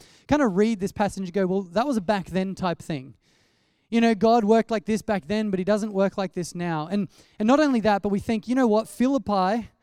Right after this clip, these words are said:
fair bit worse than Australia." Like, we would go, I don't know, we're Australians, so we go, "Well, it's just the media and the hype of the internet and stuff like that that makes us feel like,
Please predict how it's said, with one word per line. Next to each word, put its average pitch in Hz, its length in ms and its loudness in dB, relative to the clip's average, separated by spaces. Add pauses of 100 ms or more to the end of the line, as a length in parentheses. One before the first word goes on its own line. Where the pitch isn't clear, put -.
(400)
fair 226 320 4
bit 214 180 2
worse 208 280 4
than 202 120 -6
Australia." 196 560 0
Like, 175 240 -2
we 220 240 4
would 240 180 2
go, 190 380 4 (160)
I 196 100 -2
don't 175 120 -2
know, 175 80 2
we're 180 160 2
Australians, 220 960 -2 (360)
so 190 340 0
we 180 160 0
go, 175 160 0
"Well, 185 120 2
it's 180 120 -4
just - 160 -6
the 202 80 -4
media 190 560 -2
and 180 160 -4
the 151 60 -6
hype 180 400 -6
of 170 100 -6
the 156 180 -6
internet 185 440 -4
and 160 80 -12
stuff - 280 -8
like 175 200 -8
that 175 240 -4
that 175 60 -10
makes 170 220 -6
us 165 140 -12
feel 180 260 -2
like, 175 280 -6